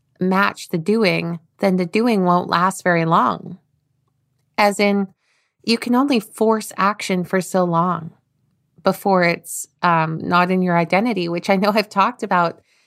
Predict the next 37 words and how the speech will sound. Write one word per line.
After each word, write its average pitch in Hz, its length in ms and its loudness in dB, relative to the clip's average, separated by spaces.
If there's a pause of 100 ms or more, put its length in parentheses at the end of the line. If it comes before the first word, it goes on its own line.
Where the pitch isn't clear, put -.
(140)
with 208 100 0
the 208 100 -2
example 196 380 0
of 190 100 2
smoking. 196 680 -2
It - 120 -2
would 208 160 0
be 233 140 -2
very 254 480 0
hard 254 320 -4
for 233 160 -4
me 196 180 0
to 196 160 -8
force 208 340 -4
myself 196 360 -4
to 185 100 -12
smoke 180 280 -4
cigarettes 180 480 -2
because 180 300 -6
I'm 175 120 0
not 180 280 0 (160)
at 180 200 0
an 175 120 -2
identity 180 540 -2
level 180 580 2
a 175 80 -6
smoker. - 680 -4 (220)
I'm 190 100 -2
not 233 120 -4
a 214 60 -4
smoker. - 500 -6 (260)
So 190 380 2 (460)
it 233 60 2
would 233 120 2
be 226 140 -2
very 233 320 0
hard. 196 600 -2